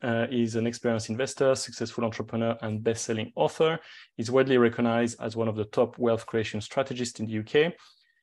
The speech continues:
And a little bit about Simon, if you don't know. Uh, so, uh, having started to invest in property back in nineteen ninety-five, uh, he founded, uh, the Property Investors Network twenty years ago in twenty, uh, in two thousand three,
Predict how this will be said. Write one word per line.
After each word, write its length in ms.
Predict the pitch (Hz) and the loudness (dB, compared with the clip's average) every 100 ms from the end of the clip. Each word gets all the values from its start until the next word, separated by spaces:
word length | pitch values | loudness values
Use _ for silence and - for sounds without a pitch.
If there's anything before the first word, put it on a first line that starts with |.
| _ 131 | _ -2
And 240 | 120 120 | 0 2
a 60 | 135 | 2
little 140 | 143 | 4
bit 100 | 147 | 4
about 220 | 131 127 | 4 4
Simon, 320 | - 139 147 | 2 0 0
if 180 | 151 - | -4 -4
you 60 | 123 | -2
don't 200 | 123 127 | 0 0
know. 280 | 139 151 151 | 2 2 2
Uh, 260 | 131 113 | -2 -4
so, 380 | 107 120 117 113 | -2 2 4 4
uh, 340 | - 117 110 | 2 -2 -2
having 220 | - 135 131 | -2 -4 0
started 400 | - 135 147 - | 2 2 0 -2
to 180 | 131 | -2
invest 380 | 123 127 123 - | 0 0 0 0
in 100 | 117 | -2
property 420 | - 131 - - | 0 -2 -2 -2
back 280 | 123 113 - | 0 0 0
in 100 | 117 | 0
nineteen 420 | 123 139 139 139 | 2 0 -2 0
ninety-five, 720 | 131 123 120 - 135 139 190 143 - - - - | 0 -2 -4 -2 0 2 0 -4 -10 -18 -20 -6
uh, 300 | 127 117 110 110 | 0 4 2 2
he 100 | 131 | -2
founded, 640 | 120 139 131 127 131 131 - | 0 0 2 4 2 2 -6
uh, 220 | 120 110 | -4 -4
the 100 | 110 | -4
Property 420 | 113 135 - - 120 | -4 -4 -2 -6 -2
Investors 480 | 120 117 - 117 110 | -2 -2 -2 -2 -2
Network 420 | 120 - 123 - - _ | -2 -2 -2 -4 -16 _
twenty 340 | - 139 - 139 | -4 -4 0 2
years 160 | 127 | 2
ago 200 | 123 139 | 2 0
in 200 | 143 113 | 2 -2
twenty, 640 | - 123 113 - 117 110 117 | -2 -2 -2 -4 -4 -4 -6
uh, 100 | 104 | -6
in 100 | 113 | -6
two 120 | 110 | -2
thousand 260 | 113 107 104 | 0 0 -2
three, 260 | - 139 | -2 -2